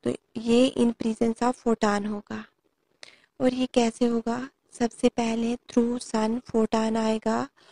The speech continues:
और वो वाटर के साथ मिलेगा, तब वाटर की स्प्लिटिंग होगी, ब्रेकडाउन होगी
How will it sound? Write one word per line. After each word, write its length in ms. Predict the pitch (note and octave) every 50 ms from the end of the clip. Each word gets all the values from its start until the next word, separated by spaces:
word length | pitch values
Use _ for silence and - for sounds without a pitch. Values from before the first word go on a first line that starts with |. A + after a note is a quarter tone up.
| _ _ _ -
और 140 | A#3+ A#3 A3+
वो 180 | A3+ A3+ A#3 A3+
वाटर 320 | A3 A3 A3+ - - A3+
के 140 | - - A#3
साथ 220 | - - A3+ A3+ - -
मिलेगा, 560 | A#3 A3+ A3 A3+ A3 A3 A3+ A3 A3+ A#3+ B3+ - _ _ _ _ _ _ _ _ -
तब 160 | B3 A#3+ A#3 A#3+
वाटर 300 | A3+ A3+ A3+ A3+ A3+ A#3
की 140 | - - A#3
स्प्लिटिंग 600 | - - A#3 - A3+ A3+ A3+ - - B3+ B3+ B3
होगी, 400 | B3 A#3 A3+ - - A3+ A#3 A#3+
ब्रेकडाउन 600 | - - A3+ A3+ A3+ - - - A3+ A#3 B3 B3
होगी 460 | A#3+ A#3 A3+ - A3+ A3 A#3+ B3+ B3+